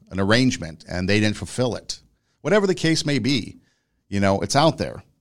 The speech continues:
And so that's where we start. We have to start with forgiveness and then forgive ourselves.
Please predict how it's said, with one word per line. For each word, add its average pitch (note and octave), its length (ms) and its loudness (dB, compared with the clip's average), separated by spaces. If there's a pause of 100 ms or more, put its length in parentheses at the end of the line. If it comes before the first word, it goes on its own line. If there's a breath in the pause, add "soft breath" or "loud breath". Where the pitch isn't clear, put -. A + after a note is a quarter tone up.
(100)
And A2+ 160 0
so C3 140 4
that's B2+ 500 2
where A2 120 -4
we A2 80 -2
start. G2+ 320 0
We G2 80 0
have G#2 80 0
to G2+ 80 -8
start A2 240 0
with G2+ 100 -4
forgiveness F#2 680 -4 (340)
and G2+ 100 0
then A#2 80 4
forgive G2+ 260 2
ourselves. - 720 0